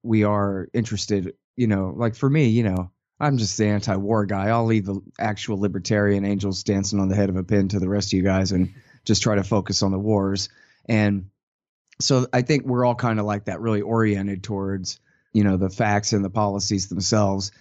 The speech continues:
And so the goal first then is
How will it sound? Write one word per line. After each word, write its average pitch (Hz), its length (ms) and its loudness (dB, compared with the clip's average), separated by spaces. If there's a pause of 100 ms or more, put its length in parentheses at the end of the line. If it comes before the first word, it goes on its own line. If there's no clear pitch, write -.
(180)
And 104 140 0
so 101 440 2 (720)
the 117 160 0
goal 131 300 4
first 139 440 0
then 110 420 2 (340)
is 110 480 2